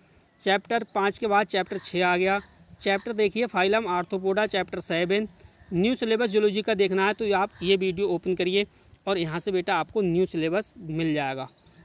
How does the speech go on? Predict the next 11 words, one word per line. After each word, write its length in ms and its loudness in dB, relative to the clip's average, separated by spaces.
ये 120 0
आपका 260 0
न्यू 220 0
सिलेबस 460 -6
है। 80 -14
चैप्टर 340 2
सेवन 380 2
देखिए 260 2
दे 120 2
रखा 380 2
है, 120 2